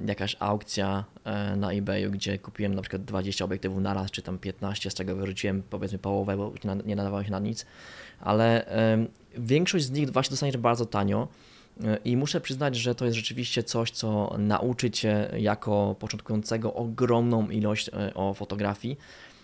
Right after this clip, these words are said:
dlatego że musisz wszystko kontrolować, e, i to się też wiąże troszkę z tematem, e, przejścia na tryb manualny, czego też wiem, że się ludzie bardzo boją na początku.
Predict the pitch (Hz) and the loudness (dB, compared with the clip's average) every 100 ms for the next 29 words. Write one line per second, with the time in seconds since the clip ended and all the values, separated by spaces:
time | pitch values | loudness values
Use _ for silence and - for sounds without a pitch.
0 | - 113 113 139 147 143 135 147 143 - | -6 0 0 0 -2 -2 -2 -2 -4 -4
1 | - 143 131 123 131 110 92 - - 98 | -2 -2 -2 0 2 2 0 -2 -2 -2
2 | 107 - 107 - 143 151 147 127 147 143 | -2 -2 -6 -2 -2 2 2 2 0 0
3 | 139 - 131 127 127 127 131 120 - - | -2 -4 -2 0 0 2 2 0 -6 -12
4 | - 110 - - 127 - - 110 107 104 | -4 -2 0 4 4 4 4 4 6 4
5 | 101 117 110 107 107 110 135 139 110 117 | 2 0 2 4 4 4 4 2 2 0
6 | - - - - 120 117 135 120 123 117 | -6 -20 -10 -2 0 4 2 4 2 2
7 | 117 120 110 104 104 110 107 101 98 98 | 0 0 0 2 2 2 2 2 2 0
8 | 101 104 - 107 131 | -2 -6 -4 -4 -4